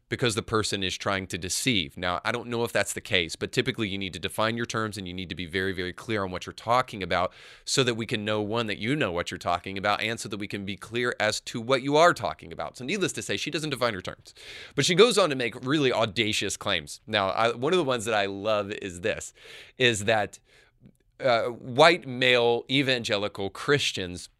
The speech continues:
are part of the problem in Christianity today because, uh, because they, they look up to people like John Wayne and Theodore Roosevelt, you know, that rugged outdoorsman. And, and this is part of the problem, is that they've learned to filter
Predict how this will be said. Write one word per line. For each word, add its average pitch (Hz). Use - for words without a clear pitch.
are 117
part 170
of 143
the 131
problem 104
in 107
Christianity 95
today 90
because, 104
uh, 110
because 135
they, 131
they 123
look 147
up 156
to -
people 123
like 98
John 117
Wayne 98
and 95
Theodore 120
Roosevelt, 95
you 80
know, 76
that 95
rugged 110
outdoorsman. 98
And, 107
and 110
this 143
is 147
part 135
of 120
the 113
problem, 107
is 90
that 101
they've 113
learned 170
to 151
filter 135